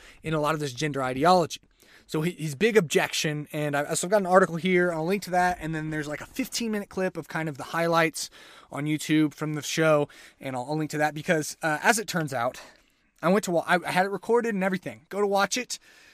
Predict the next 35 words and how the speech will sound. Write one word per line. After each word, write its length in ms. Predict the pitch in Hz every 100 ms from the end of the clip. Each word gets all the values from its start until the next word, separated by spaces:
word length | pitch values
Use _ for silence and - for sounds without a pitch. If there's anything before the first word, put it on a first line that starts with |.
| _ -
and 160 | 127
what, 180 | 147 196 - - -
in, 220 | 156 156
in 240 | 160 160
some 300 | - 233 240
regions, 520 | 240 240 254 240 - - _ _
here's 220 | - 214 190
what 80 |
we 100 | 202
got. 340 | 196 214 - 127
We 100 | 160
got 220 | 185 170 165
that 260 | 190 190
interrupted 640 | 202 233 220 - 156 156 143
by 360 | 139 147 147 147
a, 560 | 143 143 139 135 131 - _ _ _ _ _ _
um, 460 | 139 139 135 123 -
dementia-ridden 680 | 135 156 214 240 208 202 185
man 200 | 190 185
who 100 | 165
wandered 360 | 151 190 202 185
onto 220 | 180 160
the 80 | 135
podium 600 | - 202 180 139 123 127 - - - _ _
and 640 | 147 147 147 147 143 135 - 156
gave, 500 | 165 190 185 165 - _ _ -
proceeded 340 | 151 202 175
to 100 | 175
ramble 440 | 143 170 165 147 143
about 280 | 143 143 - -
nonsense 680 | 143 160 170 165 - 127 -
for 360 | - 127 120 -
an 120 | 143
hour. 400 | 170 147 117 - _ _ _ _ _ -
Oh, 200 | 196